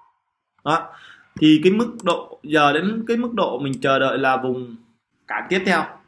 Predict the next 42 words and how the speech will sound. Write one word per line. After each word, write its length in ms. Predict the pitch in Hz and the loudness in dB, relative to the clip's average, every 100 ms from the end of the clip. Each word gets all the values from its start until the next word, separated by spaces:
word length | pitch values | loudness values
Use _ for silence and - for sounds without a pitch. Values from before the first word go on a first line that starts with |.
| _ _ - - | _ _ -16 -4
Với 300 | 131 190 226 | 2 4 4
mô 140 | 170 175 | 2 2
hình 200 | 160 135 | 2 2
nến 200 | 143 175 | 0 0
này 140 | 196 139 | 0 -2
thì 100 | 127 | -6
mình, 340 | 131 127 127 | -6 -8 -6
nó 140 | 135 | -2
đang 140 | 175 165 | 0 0
là 80 | 135 | -2
đi 140 | 139 | 0
lên 180 | 151 147 | 0 -2
một 80 | 131 | -6
thời 140 | 123 | -8
gian 220 | 117 131 127 | -4 -4 -4
này. 80 | 113 - - - - | -12 -20 -20 -20 -8
Nó 120 | 160 | 0
đang 240 | 165 139 | 0 0
đi 120 | 135 | -2
lên. 300 | 139 135 127 - _ _ _ _ - | -2 -2 -4 -12 _ _ _ _ -6
Nhưng 140 | 170 | 2
mà 100 | 190 | 2
mình 220 | 147 139 123 | 4 2 0
vẫn 200 | 127 131 | -2 0
khuyến 200 | 185 214 | 0 0
khích 220 | 247 214 | -4 0
là 260 | 143 123 - | 0 0 -2
đánh 200 | 151 180 | -4 -2
dài 220 | 202 147 | -2 -2
hạn. 220 | 131 123 - _ _ _ _ _ _ _ _ _ _ - | -4 -8 -12 _ _ _ _ _ _ _ _ _ _ -6
Cái, 140 | 185 | -4
cái 100 | 196 | 0
này 220 | 196 139 120 | 0 0 -2
ấy, 100 | 143 _ _ _ _ - | -12 _ _ _ _ -8
phải 120 | 120 | -2
chờ 240 | 147 139 | 2 2
hồi 220 | 131 120 120 | 4 0 0
tiếp 120 | 180 190 - | 0 -2 -10
thì 80 | - | -8
mình 160 | 127 117 | -6 -4
mới 100 | 143 | -2
vào. 260 | 151 117 | 0 0